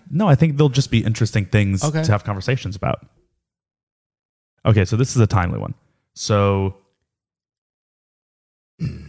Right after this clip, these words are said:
Speaker 2: Oh, wait,
Speaker 1: You
Speaker 2: McGregor got his fucking ass kicked last night. That was great. That
Speaker 1: He did.
Speaker 2: cocky s-,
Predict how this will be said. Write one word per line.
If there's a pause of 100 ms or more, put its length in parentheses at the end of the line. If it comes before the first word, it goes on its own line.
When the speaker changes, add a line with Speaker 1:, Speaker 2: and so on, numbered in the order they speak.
(480)
Speaker 2:
Oh,
wait,
Speaker 1:
You
Speaker 2:
McGregor
got
his
fucking
ass
kicked
last
night.
That
was
great.
That
Speaker 1:
He
did.
Speaker 2:
cocky
s-,